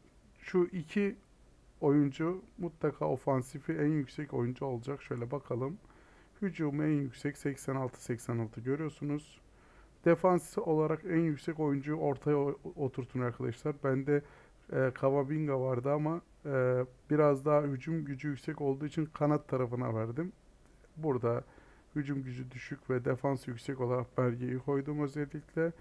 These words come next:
Kanat bekleri yine hücumlar kenarlarda. Burada, e, seksen beş süre daha yüksek olduğu için aldım. Normalde aslında burada oynatmam lazım ama rakip güçlü olduğu için direkt buraya aldım. Çünkü ben ofansif bir taktik kullanmadım.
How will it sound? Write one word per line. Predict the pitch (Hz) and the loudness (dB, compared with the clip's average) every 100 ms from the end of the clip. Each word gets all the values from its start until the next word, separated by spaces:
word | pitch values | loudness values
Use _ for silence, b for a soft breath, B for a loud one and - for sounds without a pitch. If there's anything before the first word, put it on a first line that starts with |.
| B B B | B B B
Kanat | - 196 196 196 | 6 8 6 2
bekleri | 190 - 185 190 | 0 2 2 4
yine | 180 180 | 2 2
hücumlar | 170 156 170 170 151 127 | 2 0 0 4 4 2
kenarlarda. | - 147 156 156 139 127 127 156 - b b b b 196 | 0 0 0 2 2 2 0 0 -4 b b b b 2
Burada, | 139 120 160 185 - - - | 4 6 4 2 -4 -14 0
e, | 135 127 123 123 123 - | 6 6 6 6 4 0
seksen | - 151 - 160 160 | 0 0 2 0 2
beş | 151 | -2
süre | - 170 151 139 | -4 -4 0 4
daha | 143 156 165 185 - - - - | 4 4 2 -4 -18 -20 -18 -6
yüksek | 147 - 156 143 | -6 -2 -4 -2
olduğu | 139 135 | -2 -2
için | 131 143 | -6 -6
aldım. | 147 147 135 139 151 | 2 4 4 2 0
Normalde | 143 135 123 120 | 2 2 2 2
aslında | 123 - 143 | 0 -2 -6
burada | 147 139 | -2 2
oynatmam | 123 123 - 127 | 2 0 -2 -2
lazım | 120 117 147 | 0 0 0
ama | 135 160 156 B B B - | 0 -2 -4 B B B 0
rakip | 135 - 143 | 0 0 -10
güçlü | 156 127 - | -10 -8 -4
olduğu | 131 127 | -2 -2
için | 120 156 165 | -4 -2 -4
direkt | 147 147 - | 0 -2 -2
buraya | 156 127 | -2 0
aldım. | 151 156 | 0 -4
Çünkü | 156 135 131 | -4 -2 0
ben | 139 | 0
ofansif | 151 135 143 131 - - - | 0 -2 0 0 -2 -14 -10
bir | 127 | -6
taktik | 135 120 - - 156 | -4 -4 -8 -14 -4
kullanmadım. | 147 131 117 120 208 | 0 2 0 -2 -4